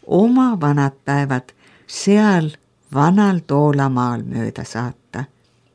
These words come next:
Võib-olla, et nad tuleksid teda isegi vahel vaatama. Tuleksid lapsed ja lapselapsed, oleksid suvepuhkusel, õpiksid tundma oma isade maad.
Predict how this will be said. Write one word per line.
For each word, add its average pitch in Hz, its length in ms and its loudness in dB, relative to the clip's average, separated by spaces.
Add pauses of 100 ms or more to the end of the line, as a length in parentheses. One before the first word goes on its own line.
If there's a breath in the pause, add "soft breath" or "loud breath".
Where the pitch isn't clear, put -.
(240)
Võib-olla, 131 560 -2
et 135 140 -10
nad 135 160 -8
tuleksid 143 560 -8
teda 127 240 -4
isegi 117 340 -12
vahel 117 360 -12
vaatama. 165 600 -10 (840 soft breath)
Tuleksid 202 480 2
lapsed 160 720 0
ja 165 160 -4 (380 loud breath)
lapselapsed, 170 1080 0 (500 soft breath)
oleksid 185 480 0
suvepuhkusel, 180 1080 0 (500 loud breath)
õpiksid 202 640 0
tundma 190 640 2
oma 139 200 2
isade 160 420 -2
maad. 170 420 -2